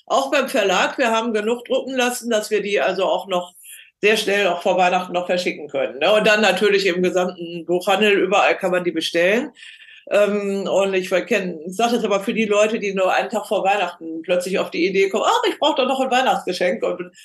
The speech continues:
da war doch was", ne? Also eine wunderbare Sache zu verschenken. Ich habe auch schon so eine ganze Reihe Mehrfachbestellungen bekommen,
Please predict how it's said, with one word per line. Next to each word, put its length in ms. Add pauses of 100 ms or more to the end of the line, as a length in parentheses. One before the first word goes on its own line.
da 120
war 140
doch 180
was", 280
ne? 180
Also 220
eine 180
wunderbare 600
Sache 240
zu 140
verschenken. 640 (340)
Ich 160
habe 160
auch 100
schon 240
so 140
eine 160
ganze 320
Reihe 220
Mehrfachbestellungen 840
bekommen, 520